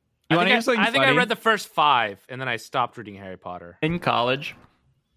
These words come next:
Speaker 1: my, my friend, um, my, one of my roommates used to brag, like, "Yeah, I read all the Harry Potter books. I read 'em all. You didn't read 'em all? You little punk bitch," you know?
Speaker 2: Yeah.
Speaker 1: Like, he thought it was so cool.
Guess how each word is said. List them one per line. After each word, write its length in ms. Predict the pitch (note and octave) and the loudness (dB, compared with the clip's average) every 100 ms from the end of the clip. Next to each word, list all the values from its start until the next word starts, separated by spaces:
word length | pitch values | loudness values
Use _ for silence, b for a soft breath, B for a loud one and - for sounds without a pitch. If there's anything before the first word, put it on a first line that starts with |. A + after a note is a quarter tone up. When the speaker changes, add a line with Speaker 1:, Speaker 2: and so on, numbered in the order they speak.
| _ _ _ _ _ _ _ _ - | _ _ _ _ _ _ _ _ -4
Speaker 1:
my, 300 | B2 A#2+ A#2+ | 0 2 2
my 260 | A2+ A2+ A2 | 2 0 0
friend, 500 | - A#2 A2+ A2 G2+ | 0 0 2 2 2
um, 400 | G2+ G2 F#2+ - _ _ _ _ _ _ _ - | 0 0 -4 -6 _ _ _ _ _ _ _ -4
my, 140 | A2+ | -2
one 220 | A2+ C3+ | 0 0
of 60 | C3 | 0
my 60 | A#2+ | 0
roommates 460 | A2+ B2 G2+ - | 0 0 -2 -2
used 140 | A2+ - | -4 -4
to 80 | |
brag, 420 | F#2+ A2+ A2 G#2 G2+ | -4 0 0 0 -2
like, 180 | F2+ | -4
"Yeah, 140 | G#2 F2 | -2 -2
I 60 | |
read 220 | E2+ G2 F#2+ | -2 -2 0
all 140 | F#2 | 0
the 100 | F#2+ | -2
Harry 260 | G#2+ E2+ G2 | -2 -2 -2
Potter 320 | - E2+ E2+ | -2 -2 -2
books. 440 | F2 - - - - B B B | -2 -4 -8 -14 -14 B B B
I 40 | |
read 180 | A2+ A2+ | -2 -2
'em 100 | G2+ | 0
all. 300 | G2 F#2 F#2+ A2+ | -2 -2 -4 -2
You 120 | C3 | -2
didn't 180 | C3+ C3+ | 0 0
read 160 | C3+ | 0
'em 100 | C#3 | 0
all? 240 | C3+ C3 C3 | 0 0 -2
You 140 | C3 A#2+ | -2 0
little 240 | G2+ F2 | 0 -2
punk 340 | - - F2+ - | -4 -2 -2 -4
bitch," 380 | - G2 G2+ - - | -4 -4 -4 -10 -6
you 100 | C3 | -2
know? 200 | A#2+ B2 | 0 0
Speaker 2:
Yeah. 140 | G#2+ F#2+ | -2 -2
Speaker 1:
Like, 160 | A#2+ | 0
he 120 | D3+ D3 | 0 0
thought 180 | D3+ | 2
it 60 | C#3 | 2
was 140 | C3+ | 0
so 200 | - B2 | 0 -2
cool. 360 | A#2 - G2 F#2 | 0 -2 -2 -4